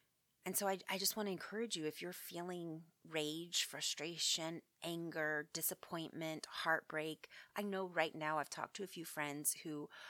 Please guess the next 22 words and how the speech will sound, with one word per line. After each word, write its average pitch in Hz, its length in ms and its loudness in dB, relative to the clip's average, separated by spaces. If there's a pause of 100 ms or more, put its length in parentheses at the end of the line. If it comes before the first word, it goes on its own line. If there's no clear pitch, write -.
(160)
are 185 100 2
feeling 175 400 -6
absolute 160 340 -2
heartbreak, - 380 -4
like, 170 180 -10
they're 160 160 0
in 156 100 -4
tears. - 640 0 (840)
And, 185 280 2 (180)
and 190 140 6
it, 190 120 2
it 185 120 -2
does 165 180 2
feel 175 200 -4
like 190 200 -4
that. - 320 0
It 160 160 0 (240)
feels 175 520 0 (140)
like 156 420 -4
an 160 120 -4
attack 151 460 -4 (200)
on 151 220 2